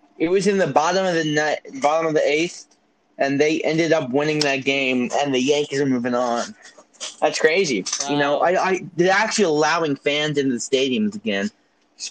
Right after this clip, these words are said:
Speaker 1: pretty crazy.
Speaker 2: That's not good. That's really not good.
Speaker 1: Yeah, no, it's not good at all.
Speaker 2: Bad move by the N F L.
Speaker 1: No, uh, for, uh, that, um, for baseball.
Speaker 2: That's what I meant, yeah.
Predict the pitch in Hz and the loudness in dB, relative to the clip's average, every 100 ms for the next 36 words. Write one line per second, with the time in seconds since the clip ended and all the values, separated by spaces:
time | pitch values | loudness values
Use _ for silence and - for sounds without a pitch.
0 | - - 202 147 - 117 107 104 107 104 | -12 0 0 2 0 0 0 -2 -2 -4
1 | - - 139 123 123 _ _ _ _ _ | -8 -20 -18 -18 -18 _ _ _ _ _
2 | - _ _ _ _ _ _ - 175 196 | -20 _ _ _ _ _ _ -10 -6 -6
3 | 175 160 147 131 127 127 - 135 135 131 | -8 -12 -12 -14 -16 -18 -18 -16 -4 0
4 | 120 110 110 101 101 107 98 92 98 95 | 0 0 0 -2 -4 -4 -4 -2 -2 0
5 | 95 87 92 - - - _ _ _ - | 0 0 -4 -8 -20 -20 _ _ _ -10
6 | 175 190 202 185 180 185 165 160 156 147 | -6 -6 -10 -14 -16 -16 -16 -16 -16 -18
7 | 143 139 - 131 131 127 131 - 147 151 | -20 -20 -20 -16 -16 -16 -20 -6 -2 0
8 | 147 143 143 139 143 139 143 139 135 127 | 2 2 0 -2 0 0 0 0 2 2
9 | 120 127 147 147 - _ 135 139 139 135 | 0 0 0 -2 -4 _ -2 0 -2 -2
10 | 139 131 135 - 117 101 _ _ _ _ | 0 0 -2 0 -2 -2 _ _ _ _
11 | - - - _ _ 151 143 - - 113 | -20 -20 -20 _ _ -20 -20 -20 -20 -20
12 | 147 160 160 170 165 147 127 - 147 131 | -12 -12 -10 -12 -10 -12 -14 -14 -16 -16